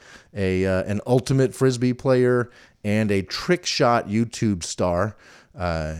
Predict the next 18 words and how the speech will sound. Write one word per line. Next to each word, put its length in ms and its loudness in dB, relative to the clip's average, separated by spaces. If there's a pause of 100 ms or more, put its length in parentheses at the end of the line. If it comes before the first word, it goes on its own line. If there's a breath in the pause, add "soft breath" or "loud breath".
(140)
and 400 -2
so 280 0
that's 480 0
interesting. 540 -4
He's, 300 -2
he 200 -2
can 160 0
be 160 0
polarizing. 800 4
He 160 -2
can 160 -2
be 100 0
fun. 480 0
He's 220 -2
kind 200 -2
of 80 0
a 60 0
dork. 520 0